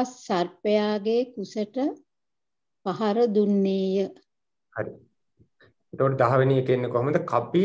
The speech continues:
Speaker 2: අහිනෝ කුච්චින් පහරි. කපි කියලා කියන්නේ වඳුරා.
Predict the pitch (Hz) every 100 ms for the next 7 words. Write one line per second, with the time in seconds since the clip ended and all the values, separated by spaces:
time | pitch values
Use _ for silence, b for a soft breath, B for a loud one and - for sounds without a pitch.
0 | 208 - 120 120 143 156 196 - 135 131
1 | - - 185 349 - - 139 120 123 156
2 | 190 185 - _ _ _ _ _ _ _
3 | _ - 135 131 190 185 170 165 160 156
4 | 156 185 170 156 131 120 170